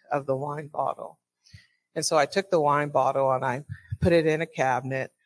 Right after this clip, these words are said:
and I began to shut the doors, and I'm thinking in a dream. I don't know if you ever think in your <laughs> dreams, but I think in my dreams. And I'm thinking to myself in the dream, as I'm putting the wine bottle, I'm thinking, "Man, what a shame to put such a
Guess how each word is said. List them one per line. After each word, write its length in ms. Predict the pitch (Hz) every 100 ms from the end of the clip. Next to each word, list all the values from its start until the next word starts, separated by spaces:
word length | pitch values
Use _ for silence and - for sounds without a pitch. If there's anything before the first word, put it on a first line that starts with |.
| _ _ _ _ _
and 380 | 147 127 131 127 131
I 100 | 131
began 380 | 139 143 135
to 80 | 135
shut 340 | 135 151 135 -
the 80 |
doors, 440 | - 156 208 156 143
and 120 | 139
I'm 140 | 135 -
thinking 320 | 196 202 165
in 160 | 147 135
a 80 | 123
dream. 480 | 156 156 127 135 -
I 60 | 151
don't 140 | 143
know 60 | 147
if 140 | -
you 140 | 175 143
ever 180 | 135
think 320 | 131 143 135 160
in 60 |
your 140 | 202 185
<laughs> 0 |
dreams, 400 | 175 247 240 165
but 160 | 147
I 120 | 135
think 320 | 135 156 170 151
in 120 | 147
my 120 | 139
dreams. 360 | 151 151 147 160 _ _ - _ _
And 140 | 160 160
I'm 120 | 143
thinking 460 | - 214 226 196 180
to 100 | 180
myself 460 | 156 147 151 147 - 160
in 240 | 175 170
the 100 | 151
dream, 600 | 151 170 175 120 123 139 143
as 220 | 139 139
I'm 160 | 135
putting 300 | 127 147 139
the 80 | 131
wine 340 | 131 147 202 180
bottle, 300 | 135 135 147
I'm 80 |
thinking, 380 | 135 139 143 143 _ _ _ _ _ _
"Man, 360 | - 151 143 147
what 140 | 170
a 60 | 180
shame 600 | - - 170 160 151 139
to 80 | 131
put 260 | - 139 -
such 320 | 117 120 -
a 160 | 135